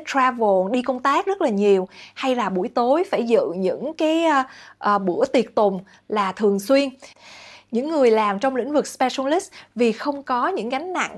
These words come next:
trong việc giao tiếp xã hội nên các bạn có thể hoàn toàn quản lý thời gian của mình.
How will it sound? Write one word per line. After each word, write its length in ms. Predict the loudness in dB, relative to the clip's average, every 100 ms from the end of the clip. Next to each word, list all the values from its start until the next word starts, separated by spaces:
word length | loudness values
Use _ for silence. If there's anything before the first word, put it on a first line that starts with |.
| -10
trong 280 | -2 -2 2
việc 280 | 4 4 2
giao 140 | -2
tiếp 140 | 0 -2
xã 180 | -2 0
hội 300 | 0 0 -4 -12 -8
nên 140 | -2 0
các 180 | 0 0
bạn 260 | -2 -2
có 120 | -2
thể 180 | 0 0
hoàn 260 | -2 -6 -4
toàn 200 | -4 -2
quản 160 | -4 -2
lý 140 | -2
thời 200 | 0 0
gian 220 | 0 0
của 100 | -4
mình. 260 | -2 0